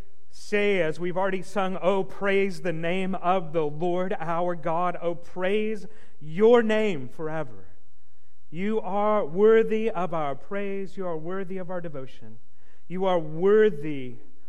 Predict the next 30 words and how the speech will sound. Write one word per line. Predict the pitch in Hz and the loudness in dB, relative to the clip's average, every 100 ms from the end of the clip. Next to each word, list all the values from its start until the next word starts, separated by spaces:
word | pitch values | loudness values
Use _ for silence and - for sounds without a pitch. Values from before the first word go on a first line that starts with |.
| - - | -4 -4
of | 165 185 190 190 170 | 0 0 0 0 -2
our | 160 165 160 | -2 -2 -2
worship. | 143 185 202 214 196 180 | -2 -2 -2 -2 -4 -2
You | 175 | -2
are | |
worthy | 156 170 220 220 240 | -2 0 0 0 -4
of | 208 220 | -4 -6
our | 185 190 208 | -6 -6 -6
lives. | 185 175 196 180 135 - - - - - - - | -2 -2 -2 -4 -4 -4 -4 -4 -4 -6 -6 -4
You | 190 | -2
are | 190 | -2
worthy | 180 208 226 214 233 | 0 2 2 2 0
of | 196 202 202 | -2 -2 -2
our | 185 196 190 | -2 0 -2
thoughts. | - 226 208 190 - - - - - - - - - - | -2 -2 0 -2 -4 -6 -6 -4 -4 -4 -4 -4 -4 -4
You | 202 208 | -2 0
are | 190 | 0
worthy | 175 208 226 226 196 | 2 4 6 4 2
of | 180 | 0
us | 190 190 | 0 -2
going | - 220 196 185 | -2 -2 0 0
out | 196 196 | 0 0
into | 180 180 | 0 0
all | 190 202 214 208 | 2 4 4 2
the | 196 | -2
nations | 190 202 202 160 | -2 -2 -4 -4
and | 175 - | -4 -4
telling | 190 190 180 170 | -4 -4 -4 0
everybody | 190 208 180 202 202 190 202 170 | 0 0 -2 -2 -2 0 0 0
everywhere | 185 175 185 160 156 | -2 0 -2 0 -2